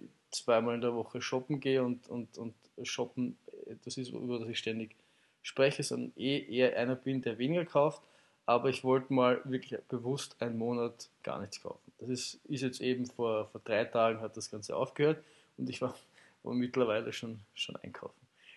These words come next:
Es war dann doch so, muss ich sagen, überraschenderweise,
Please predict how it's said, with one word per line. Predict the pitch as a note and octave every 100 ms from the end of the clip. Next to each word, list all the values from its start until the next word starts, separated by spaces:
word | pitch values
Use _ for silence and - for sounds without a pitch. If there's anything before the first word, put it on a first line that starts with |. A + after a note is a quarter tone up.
| -
Es | A#2+ B2+
war | A#2+ F3
dann | F3+ D#3+ D#3 D3 - _
doch | - F3+ F3+
so, | - C3 C3+
muss | D#3 C#3
ich | C#3+ -
sagen, | - A2+ C3+ D3+
überraschenderweise, | C3 A2+ G#2+ - C3+ B2+ G#2+ G2 A2 D3+